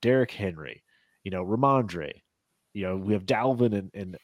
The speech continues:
Dalvin and Alvin back-to-back picks. Like, all of these guys are producing at a high level, and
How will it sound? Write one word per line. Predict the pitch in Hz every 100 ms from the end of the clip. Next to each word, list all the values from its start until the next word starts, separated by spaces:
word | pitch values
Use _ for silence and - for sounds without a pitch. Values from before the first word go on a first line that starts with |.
| 101
Dalvin | 107 127 151 165
and | 160
Alvin | 160 156 104 80 78
back-to-back | 98 87 - 90 80
picks. | - 90 - - - - -
Like, | 104 107 80 - - - - - -
all | 123 156
of | 185
these | 170 135
guys | 120 123
are | 117
producing | - 92 95 - 98
at | 90
a | 82
high | 87 95
level, | 90 90 92 104 107 _ _ _
and | 104 95 95 92 87